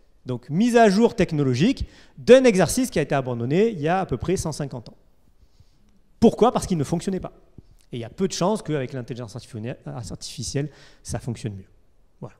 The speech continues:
Donc là, clairement, on ne fait pas bonne route. Alors,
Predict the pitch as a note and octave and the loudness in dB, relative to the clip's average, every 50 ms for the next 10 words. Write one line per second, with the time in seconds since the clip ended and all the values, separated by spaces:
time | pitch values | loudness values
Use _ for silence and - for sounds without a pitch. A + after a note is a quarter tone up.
0 | _ _ - - A2+ - D#3 D#3+ D#3+ E3+ - F3+ - - _ _ - - B2+ A#2+ | _ _ -20 -20 -10 -6 -4 -2 -2 -4 -6 -10 -16 -20 _ _ -8 -8 -6 -4
1 | B2 C#3 D3 C#3 - B2+ - B2+ A#2+ A2+ A2 A2 A2+ - - _ _ _ _ _ | -4 -4 -4 -4 -6 -6 -6 -6 -8 -8 -10 -12 -14 -18 -20 _ _ _ _ _
2 | _ _ _ _ - - - - - _ - - _ _ _ _ _ _ _ - | _ _ _ _ -20 -20 -20 -20 -20 _ -20 -20 _ _ _ _ _ _ _ 6
3 | A3 G#3+ G3 D3 B2+ G#2 | 8 10 10 8 6 2